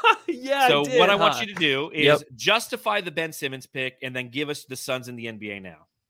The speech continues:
Speaker 1: You know, he actually was playing really good. He was. There was a stretch there where his defense was picked up. He, he was averaging, what, two, two, and two on the season, but his defense was there.
Speaker 2: <laughs>
Speaker 1: And I'm a guy, I'm a Ben Simmons supporter. You guys can talk shit all you want.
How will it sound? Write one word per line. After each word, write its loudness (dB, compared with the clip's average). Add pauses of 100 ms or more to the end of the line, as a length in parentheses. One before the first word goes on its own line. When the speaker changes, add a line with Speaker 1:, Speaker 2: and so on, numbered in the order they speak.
(960)
Speaker 1:
You -8
know, 8
he 4
actually 4
was 4
playing -2
really -8
good. -8 (320)
He -6
was. -2
There -4
was -4
a -6
stretch 0
there -2
where -2
his -8
defense -8
was -14
picked -12
up. -4 (460)
He, 2
he -2
was 0
averaging, 2
what, -4
two, -4
two, -6
and -6
two -6 (100)
on -4
the -6
season, -6
but 0
his -4
defense 2
was -2
there. -2
Speaker 2:
<laughs> -18
Speaker 1:
And 0 (540)
I'm 4
a 4
guy, 6
I'm 2
a 2
Ben 2
Simmons -2
supporter. -8
You -10
guys -2
can -16
talk -8
shit -8
all -4
you -8
want. -6